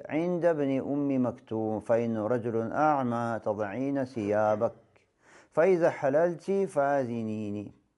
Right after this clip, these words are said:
Но затем сказал пророк, алейхиссалату вассалям: «Эта женщина, то есть Ум Шарик,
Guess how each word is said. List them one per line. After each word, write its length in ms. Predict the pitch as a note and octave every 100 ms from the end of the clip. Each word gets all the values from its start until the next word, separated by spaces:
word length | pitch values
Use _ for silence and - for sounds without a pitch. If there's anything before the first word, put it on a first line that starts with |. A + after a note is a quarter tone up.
| _ _ _ _ _ _ _ _ _ _ _ _
Но 100 | F3
затем 320 | F#3 G3 B3
сказал 540 | G3+ A3+ G#3+ G#3+ G#3+ G3+
пророк, 300 | G3 G3 F#3+
алейхиссалату 580 | F#3 F3 F3+ F3 E3+ E3
вассалям: 340 | D#3+ F3 E3+
«Эта 260 | G#3 G#3+ G#3
женщина, 640 | G#3+ G3+ E3+ - F3+ F3
то 140 | E3
есть 160 | D#3+ C3
Ум 200 | E3 D#3+
Шарик, 640 | - D3 C#3+ C#3+ D3+ -